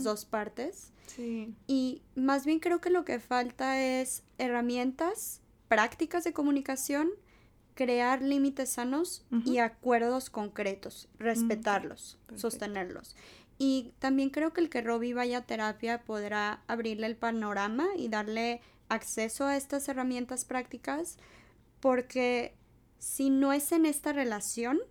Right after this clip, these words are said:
Speaker 2: es algo que va a seguirle sucediendo y sucediendo y sucediendo hasta que no lo integre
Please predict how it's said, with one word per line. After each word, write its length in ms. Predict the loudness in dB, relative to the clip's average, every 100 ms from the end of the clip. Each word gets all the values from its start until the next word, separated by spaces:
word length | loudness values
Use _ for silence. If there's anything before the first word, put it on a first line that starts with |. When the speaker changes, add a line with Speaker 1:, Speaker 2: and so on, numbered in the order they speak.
| _ _ _ _ _ -20 _ 2
Speaker 2:
es 320 | 4 4 2
algo 480 | 2 2 2 0 0
que 180 | 0 4
va 120 | 2
a 40 | 2
seguirle 480 | -2 0 0 0
sucediendo 800 | -4 -6 -6 -4 0 2 4 6 4
y 60 |
sucediendo 760 | -2 -8 -6 -6 -4 -4 -2 -4
y 40 |
sucediendo 720 | -4 -6 -4 -4 -2 -2 -4 -4
hasta 260 | -6 -6 -6
que 100 | -4
no 100 | -2
lo 100 | -2
integre 640 | -4 -4 -4 -2 -4 -8